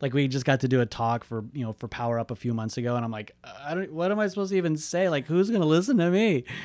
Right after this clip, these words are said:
You know, um, you know, coaching people and, and doing all this stuff. It's like, I just want to put it out there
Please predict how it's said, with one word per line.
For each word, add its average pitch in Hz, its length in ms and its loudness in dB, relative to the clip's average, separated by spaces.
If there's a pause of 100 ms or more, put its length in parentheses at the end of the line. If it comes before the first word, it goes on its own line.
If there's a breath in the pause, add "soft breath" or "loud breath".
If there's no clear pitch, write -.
(260 loud breath)
You 139 140 -4
know, 120 320 -4 (500 loud breath)
um, 123 440 -4 (640)
you 143 160 -2
know, 127 80 -2
coaching 143 500 -2
people 120 520 -4
and, 120 200 -6
and 123 140 -4
doing 135 160 -2
all 131 80 -2
this 127 140 -6
stuff. 135 320 -6
It's 135 180 -10
like, 120 260 -8 (1000 soft breath)
I 135 160 -2
just 156 500 0
want 143 340 -2
to 127 60 -6
put 135 240 -2
it 123 60 -2
out 123 240 -2
there 120 400 -6